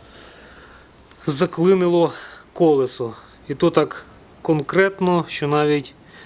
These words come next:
Трішки воно не рухається. Ні вперед, ні назад. Потрібно зараз буде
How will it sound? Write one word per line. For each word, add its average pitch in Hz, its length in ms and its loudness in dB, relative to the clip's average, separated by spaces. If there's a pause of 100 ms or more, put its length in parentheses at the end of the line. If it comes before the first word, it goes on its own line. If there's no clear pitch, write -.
(1200)
Трішки 165 360 0
воно 147 240 2
не 135 280 0 (200)
рухається. 147 640 -2 (480)
Ні 170 120 2
вперед, 165 420 2
ні 147 120 -4
назад. 123 440 -2 (680)
Потрібно 156 500 0 (180)
зараз 139 340 0
буде 131 320 0